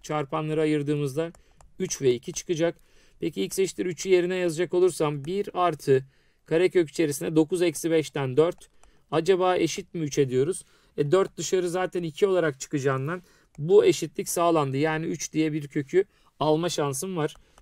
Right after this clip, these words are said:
Peki iki verdiğim vakit ne olacak ona bakalım. Bir artı altı eksi beşten dolayı bir. Acaba eşit mi ikiye dediğimizde bir de dışarı yine bir olarak çıktığından bu da sağlanmış oldu.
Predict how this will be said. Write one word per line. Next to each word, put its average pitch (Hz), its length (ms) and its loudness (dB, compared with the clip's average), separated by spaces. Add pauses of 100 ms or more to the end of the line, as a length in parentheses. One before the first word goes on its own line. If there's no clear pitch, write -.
Peki 147 180 -6
iki 175 220 -2
verdiğim 180 380 4
vakit 151 280 -2
ne 151 80 -4
olacak 143 360 -2
ona 147 200 -4
bakalım. 139 400 0 (360)
Bir 180 200 6
artı 160 420 2 (120)
altı 156 320 -2
eksi 165 260 -4
beşten 160 420 -4
dolayı 139 320 0
bir. 165 320 -2 (340)
Acaba 180 440 4
eşit 156 380 0
mi 151 100 -6
ikiye 143 320 0
dediğimizde 135 600 -2 (320)
bir 180 200 4
de 180 100 4
dışarı 165 280 -2
yine 165 220 -2
bir 170 120 4
olarak 143 360 4
çıktığından 143 560 -6 (320)
bu 170 100 2
da 185 100 4
sağlanmış 127 580 -4
oldu. 139 320 -4